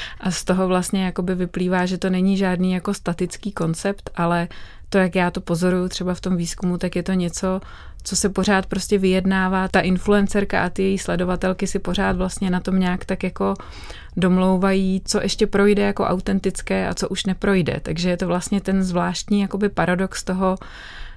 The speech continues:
kdy všichni tu autenticitu nějak očekávají, ale zároveň obě dvě ty strany toho vztahu mezi tou influencerkou a mezi těmi jejími fanoušky prostě ví,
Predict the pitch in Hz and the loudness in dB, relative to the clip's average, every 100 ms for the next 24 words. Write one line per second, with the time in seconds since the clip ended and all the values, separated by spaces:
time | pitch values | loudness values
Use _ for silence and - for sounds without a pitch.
0 | - 180 175 180 175 175 175 180 - - | -10 -4 2 2 2 2 -2 -8 -14 -14
1 | - - 185 196 - 180 180 185 180 - | -6 -2 2 4 4 2 2 0 -2 -4
2 | 196 202 196 202 - - 175 190 196 208 | 0 2 4 2 -2 -4 -2 0 2 2
3 | 220 240 254 - 190 190 180 185 190 196 | 2 -2 -4 2 4 6 6 6 4 2
4 | 185 190 196 190 185 202 - 180 180 202 | 2 2 2 0 0 -4 0 0 2 2
5 | 214 - - - 185 185 - 180 175 202 | -2 -6 -14 -2 0 0 0 0 2 2
6 | 196 180 175 180 180 180 202 - 185 180 | 0 -2 -2 0 0 -4 -6 -6 -2 0
7 | - 196 196 196 180 190 185 180 175 175 | 4 4 4 0 -2 0 0 0 -2 -2
8 | 180 180 180 185 185 180 175 180 180 - | -2 0 0 0 0 -2 -2 -2 -6 -4
9 | 190 185 175 - 196 170 180 | -4 -4 -8 -4 -2 0 0